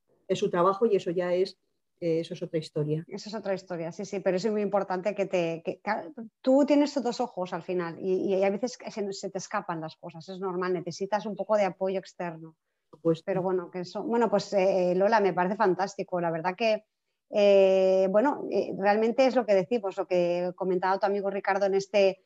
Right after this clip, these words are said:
Speaker 2: en esta reseña tan, tan extendida,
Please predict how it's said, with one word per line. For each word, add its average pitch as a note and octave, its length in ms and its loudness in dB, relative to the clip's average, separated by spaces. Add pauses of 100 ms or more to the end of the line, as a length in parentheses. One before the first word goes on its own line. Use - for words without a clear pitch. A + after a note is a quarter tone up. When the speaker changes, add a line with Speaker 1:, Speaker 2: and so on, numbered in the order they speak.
(140)
Speaker 2:
en G#3 100 2
esta G3+ 160 2
reseña G#3 420 2
tan, G3 440 4
tan G3 360 2
extendida, A3+ 800 2